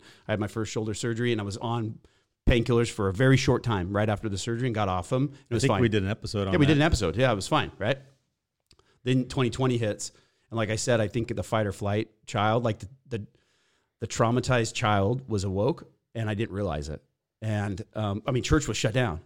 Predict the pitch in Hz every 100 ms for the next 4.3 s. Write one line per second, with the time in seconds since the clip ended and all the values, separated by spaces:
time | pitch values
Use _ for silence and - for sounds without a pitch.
0 | - - 139 135 143 156 143 139 143 151
1 | 104 104 131 139 139 120 117 127 127 127
2 | 123 123 117 123 147 143 - - 120 -
3 | - - 143 139 147 120 156 170 110 95
4 | - 113 104